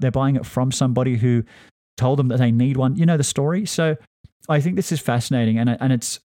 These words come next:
and it's fascinating to me as well that no brand would really want to align themselves with this, because you can imagine,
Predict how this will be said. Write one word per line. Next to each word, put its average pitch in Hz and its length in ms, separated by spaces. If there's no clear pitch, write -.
and 131 100
it's 127 120
fascinating 143 580
to 143 120
me 127 180
as 110 120
well 117 360
that 127 100
no 131 220
brand 117 440
would 110 200
really 123 160
want 120 220
to 131 100
align 110 280
themselves 110 420
with 110 140
this, 98 200
because 123 300
you 143 80
can 160 100
imagine, 127 480